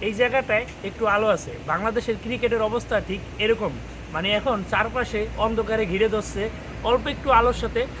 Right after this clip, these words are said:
মানে, অল্প একটু আলো নিয়ে ক্রি-, ক্রিকেটটা নিবু নিবু, মানে, ভাবে জ্বলে আসছে।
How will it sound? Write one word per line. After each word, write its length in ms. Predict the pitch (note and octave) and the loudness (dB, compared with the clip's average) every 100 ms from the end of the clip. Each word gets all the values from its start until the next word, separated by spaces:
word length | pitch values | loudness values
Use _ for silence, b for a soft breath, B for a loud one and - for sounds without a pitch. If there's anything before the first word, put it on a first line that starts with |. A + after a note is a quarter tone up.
| - | -6
মানে, 120 | E3 F3+ | -4 2
অল্প 240 | A3+ B3 | 4 4
একটু 180 | - C#4 | 0 2
আলো 240 | G#3+ B3+ | 4 4
নিয়ে 200 | C4 A#3+ | 4 0
ক্রি-, 460 | G#3 G#3+ B3+ - - | 0 -4 -6 -8 -4
ক্রিকেটটা 520 | A#3 A#3+ B3 A3 G#3+ - - - | 0 4 4 4 0 -2 -10 -6
নিবু 240 | E3+ A3 B3 | 0 2 2
নিবু, 280 | A#3+ A#3 A#3 | 2 2 4
মানে, 280 | G#3+ A3 | 4 4
ভাবে 300 | F#3+ F#3 A#3 | 4 4 4
জ্বলে 300 | G#3+ G#3 A3+ | 2 2 4
আসছে। 260 | G3+ D#3 - | 4 2 -4